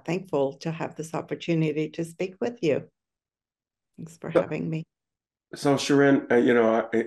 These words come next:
Speaker 2: and looking at your background, and, and I should tell you that I track my audience. My audience is actually primarily investors, C E Os, uh, sovereign funds actually track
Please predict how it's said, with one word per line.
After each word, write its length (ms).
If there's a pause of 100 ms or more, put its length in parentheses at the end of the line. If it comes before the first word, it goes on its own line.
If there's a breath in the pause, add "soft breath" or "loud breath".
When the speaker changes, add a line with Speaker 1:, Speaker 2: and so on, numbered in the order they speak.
Speaker 2:
and 120
looking 280
at 180
your 140
background, 720
and, 280
and 140
I 80
should 300
tell 160
you 140
that 240 (200)
I 140
track 400
my 160
audience. 480
My 160
audience 340
is 160
actually 460
primarily 680
investors, 600
C 240
E 120
Os, 520 (340 loud breath)
uh, 120
sovereign 580
funds 400
actually 400
track 400